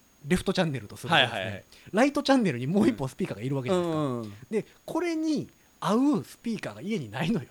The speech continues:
Speaker 2: はいはい。
Speaker 1: その、何、こっちが例えば十五万のスピーカーとしたら、そのもうこの家にあるやつって二万ぐらいのスピーカー
Speaker 2: はいはいはいはい。
Speaker 1: <laughs> その、
Speaker 2: それバランスが取れないよね。
Speaker 1: そうそうそうそう。
Speaker 2: うんうん。
Speaker 1: っていうのもあって、その話してたのよ。
Speaker 2: はい。
Speaker 1: どんなん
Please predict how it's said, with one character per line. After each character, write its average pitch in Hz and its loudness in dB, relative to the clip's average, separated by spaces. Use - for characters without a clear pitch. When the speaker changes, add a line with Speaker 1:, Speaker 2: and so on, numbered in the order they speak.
Speaker 2:
は 151 2
い 123 4
は 113 -4
い。 87 -8
Speaker 1:
そ - -2
の、 139 -4
何、 151 -6
こ 208 -2
っ - -4
ち - -8
が 214 2
例 147 -2
え - 2
ば 123 -4
十 151 2
五 160 4
万 135 2
の 117 -4
ス - -12
ピ 143 -4
ー 120 -4
カ 101 -8
ー - -12
と 101 -12
し - -10
た - -10
ら、 120 -4
そ 131 -12
の 117 -8
も 190 0
う 220 -6
こ 165 -4
の 123 -4
家 170 0
に 147 2
あ 110 -4
る 113 -8
や 110 -10
つ - -18
っ - -20
て 110 -10
二 170 2
万 226 2
ぐ 226 4
ら 208 4
い - 0
の 143 -4
ス - -14
ピ - -4
ー 196 2
カ 180 8
ー 170 12
Speaker 2:
は - 4
い 127 4
は 156 6
い - 8
は 160 6
い - 4
は 349 6
い。 - 4
Speaker 1:
<laughs> - -10
そ 202 4
の、 180 2
Speaker 2:
そ 196 2
れ 156 -2
バ 190 8
ラ 214 12
ン 214 8
ス 220 0
が 214 6
取 214 6
れ 214 6
な 202 8
い - 10
よ 202 8
ね。 220 6
Speaker 1:
そ - -8
う 151 -4
そ 147 -2
う 151 0
そ 147 2
う 131 0
そ 120 -2
う。 113 -4
Speaker 2:
う - -6
ん 117 -8
う - -8
ん。 - -8
Speaker 1:
っ 104 -14
て - -6
い 269 2
う 277 0
の 247 2
も 139 0
あ - -4
っ 120 -8
て、 - -4
そ 165 -2
の 143 0
話 185 2
し - -6
て 143 -14
た 131 -8
の 98 -12
よ。 95 -14
Speaker 2:
は 104 -14
い。 - -12
Speaker 1:
ど 127 -4
ん 131 -4
な 127 -6
ん 104 -12